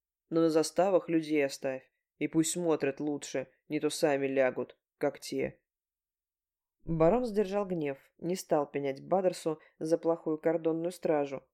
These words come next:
хотя она была на старшем сотнике. Неизвестно,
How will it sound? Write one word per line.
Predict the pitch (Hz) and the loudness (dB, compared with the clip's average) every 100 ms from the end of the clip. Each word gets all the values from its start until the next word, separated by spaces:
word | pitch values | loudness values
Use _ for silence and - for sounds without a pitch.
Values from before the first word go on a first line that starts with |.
| _ | _
хотя | - 151 214 | -4 -2 -2
она | 208 190 | -2 0
была | 175 175 160 | 0 0 0
на | - 170 | -2 -4
старшем | - 151 151 180 | 0 -2 -2 -10
сотнике. | - 151 - - - - _ _ _ _ | -6 -6 -6 -12 -18 -20 _ _ _ _
Неизвестно, | - 208 226 220 214 254 - 147 | -6 -4 -2 -4 0 0 0 -8